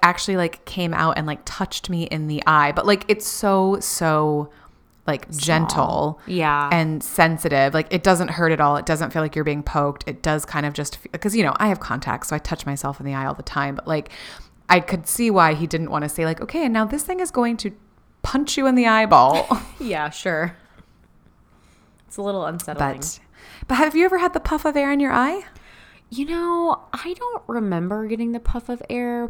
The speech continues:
Speaker 2: but I have, like, a very low dose prescription in my glasses, and I'm lazy, so I only go to the eye doctor, like, <sighs> I don't know, like, once, like, every seven or eight years. <laughs>
Speaker 1: Yeah. Do you think it's time for, like, a fresh prescription, or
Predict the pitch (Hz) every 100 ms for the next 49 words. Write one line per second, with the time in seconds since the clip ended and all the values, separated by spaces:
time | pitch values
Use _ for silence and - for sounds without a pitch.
0 | - 202 196 - 202 220 233 247 254 254
1 | 247 - _ 202 214 226 226 202 165 165
2 | 165 160 147 139 139 143 147 - - -
3 | 160 147 - 165 156 147 143 135 - 180
4 | 180 175 - 147 147 147 143 - _ _
5 | _ 147 135 135 151 151 - 151 139 -
6 | - - - - _ _ _ _ _ _
7 | - 196 254 277 240 180 143 143 139 139
8 | - 147 147 139 - - - - - -
9 | - 160 143 135 135 135 143 - 147 -
10 | 147 - 143 139 135 151 147 143 143 143
11 | 147 143 147 143 - - - - _ _
12 | _ - 180 160 156 151 156 - 196 190
13 | 180 - - 156 160 - 160 151 156 156
14 | 143 - 151 - 147 - 214 233 160 151